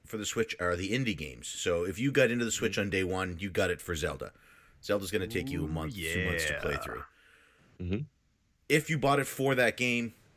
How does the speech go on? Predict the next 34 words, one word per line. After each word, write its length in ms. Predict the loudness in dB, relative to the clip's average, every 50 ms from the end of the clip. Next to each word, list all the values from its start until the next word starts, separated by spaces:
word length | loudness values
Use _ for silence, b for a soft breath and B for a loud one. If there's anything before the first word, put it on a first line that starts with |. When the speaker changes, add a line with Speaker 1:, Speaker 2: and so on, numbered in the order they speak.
| -20 _ -14 -4
Speaker 1:
how, 200 | 0 2 2 2 2
like, 180 | 2 0 0
so 120 | 0 0 0
you 180 | 0 0 0 4
bought 180 | 4 4 4
it 60 | 4
for 80 | 0 -2
Zelda, 440 | 2 2 2 4 4 2 2 2 -2 -6 -18 -18 -14 -10
um, 360 | -8 -6 -6 -6 -6 -8 -10 -12 _ _ -20 -20 -20 -20 -20 -20 -18
you, 120 | -16 -14 -10 -10
you 80 | -8 -4
play 200 | 0 2 2 2
through 360 | 2 0 0 0 0 -4 -6 -8 -4
two 120 | -2 0
months. 340 | 0 0 0 -2 -4 -8 B B B B B B B B B B _ -6 2 4
Are 80 | 4
you 160 | 4 6 4
gonna 200 | 6 6 4 4
be 480 | 4 2 0 0 0 0 -2 -4 -6 -10 _ _ _ _ _ _ -6
picking 360 | -2 -2 0 2 2 0 2
at 240 | 2 2 2 2 2
the 140 | 0 -4 -2 -2
indie 160 | -2 0 0
games? 360 | 2 2 2 2 0 -2 -2
You 60 | 2
got 140 | 0 0 2
Master 320 | 2 0 0 0 0 0 0
Blaster 300 | 2 2 2 2 0 -2
Zero, 260 | 0 0 0 2 2
or 80 | 0
sorry, 160 | 0 0 -2 0
Blaster 300 | 0 0 0 0 0 0
Master 200 | 0 0 0 -2
Zero 360 | 0 2 4 4 2 0